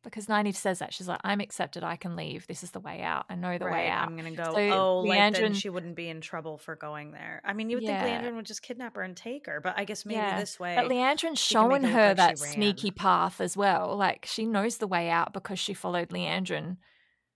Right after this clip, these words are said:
Speaker 1: out. Like, she
Speaker 2: Yeah.
Speaker 1: has this plan, and it's all information from Leandrin.
Speaker 2: Interesting.
Speaker 1: Yeah, it's interesting.
Speaker 2: Uh,
Speaker 1: <laughs>
Speaker 2: um,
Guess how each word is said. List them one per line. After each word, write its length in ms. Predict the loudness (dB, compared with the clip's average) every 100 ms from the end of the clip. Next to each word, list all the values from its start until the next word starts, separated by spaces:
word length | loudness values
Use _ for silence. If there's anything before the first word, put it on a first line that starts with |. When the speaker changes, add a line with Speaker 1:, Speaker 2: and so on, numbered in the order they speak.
| _ _ _ _ -4
Speaker 1:
out. 320 | 2 2 2 0
Like, 180 | -2
she 140 | 0 -4
Speaker 2:
Yeah. 100 | -2
Speaker 1:
has 140 | -4
this 180 | -4 -8
plan, 760 | -4 -2 2 2 2 0 -2 -6 _ _ -4
and 120 | -2
it's 160 | -2 0
all 320 | 0 0 -4 -6
information 580 | -6 -2 -2 -2 -2 -4
from 240 | -4 -4
Leandrin. 680 | -2 -2 -2 -4 -6 -6 -8 _ _ _ _ _ _ _ _
Speaker 2:
Interesting. 460 | _ -20 -18 -20 _ _ _ _ _ _ _
Speaker 1:
Yeah, 260 | -14 -12 -12 -16 _
it's 160 | -14 -12
interesting. 440 | -14 -16 -16 -16 _ _ _ _ _
Speaker 2:
Uh, 680 | -12 -8 -4 -4 -4 -4 -6 -10 -10
Speaker 1:
<laughs> 640 | -10 -10 -12 0 0 4
Speaker 2:
um, 580 | 4 4 2 -6 -12